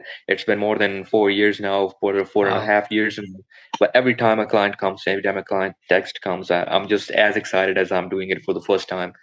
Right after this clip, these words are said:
Speaker 1: And, you know,
Speaker 2: Sure.
Speaker 1: all the rating stuff, you know, whenever I, I receive an, a notification that, okay, a client left you a feedback, I'm just as excited, as nervous, um, as, as, as I was at the first day. Uh, absolutely. It's been a wonderful journey. And, yeah, thank you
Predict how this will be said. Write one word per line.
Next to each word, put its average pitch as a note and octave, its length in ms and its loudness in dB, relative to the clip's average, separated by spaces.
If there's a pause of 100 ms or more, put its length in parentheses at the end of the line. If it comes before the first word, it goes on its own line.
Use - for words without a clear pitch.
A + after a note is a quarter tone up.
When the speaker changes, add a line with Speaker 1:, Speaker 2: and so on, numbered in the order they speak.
(280)
Speaker 1:
And, G2 140 2
you G2+ 80 0
know, G2+ 160 2
Speaker 2:
Sure. F#2 100 0
Speaker 1:
all G2 180 6
the G2 120 2
rating A2 320 2
stuff, F#2+ 340 0
you G2 80 -2
know, F#2+ 140 -4
whenever G2+ 360 2
I, F#2+ 140 4
I - 80 -2
receive G2+ 380 -2
an, G#2 100 0 (240)
a G#2+ 60 -8
notification G#2 600 0
that, F#2+ 140 2
okay, G2+ 180 2
a F#2+ 80 2
client G2 400 0
left G2 300 -4
you G2 100 2
a F#2 40 -2
feedback, - 460 -2 (360)
I'm G#2 140 2
just G#2 260 0
as A#2 220 4
excited, G2+ 520 0
as G#2+ 280 2
nervous, A2 600 0 (400)
um, F#2 600 -2
as, G2 340 2
as, F#2+ 300 0
as F#2 160 0
I F#2 120 4
was F#2+ 460 0
at G2 100 -2
the F#2+ 80 -4
first F#2+ 340 0
day. F2+ 200 4 (340)
Uh, - 160 0
absolutely. G#2 600 0
It's - 120 -10
been G2+ 140 -2
a - 100 -2
wonderful G2 240 0
journey. G#2 400 0
And, F#2 80 -2
yeah, F2 160 2
thank F#2+ 140 -4
you F2 40 -16